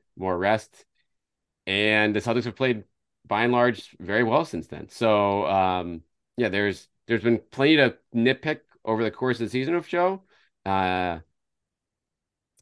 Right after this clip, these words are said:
plenty of things to make you worry about what it's gonna look like, um, on a big stage, but you wonder now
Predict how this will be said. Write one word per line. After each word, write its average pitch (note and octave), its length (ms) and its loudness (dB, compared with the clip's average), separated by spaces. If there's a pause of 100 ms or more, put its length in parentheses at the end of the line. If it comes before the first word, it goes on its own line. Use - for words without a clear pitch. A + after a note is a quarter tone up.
plenty C3+ 160 4
of A#2+ 40 -2
things C#3 160 2
to C3 80 -2
make B2 140 2
you A#2 80 2
worry A2 280 2
about G#2+ 280 0
what G#2 140 -4
it's - 140 -14
gonna G#2 140 -4
look G2+ 260 -4
like, B2+ 440 -2
um, F2 400 -4
on F#2 160 -6
a F2 40 -8
big G#2+ 240 -2
stage, A2 440 -2
but G2+ 180 -2
you G2+ 140 -2
wonder G#2+ 260 2
now G2 480 2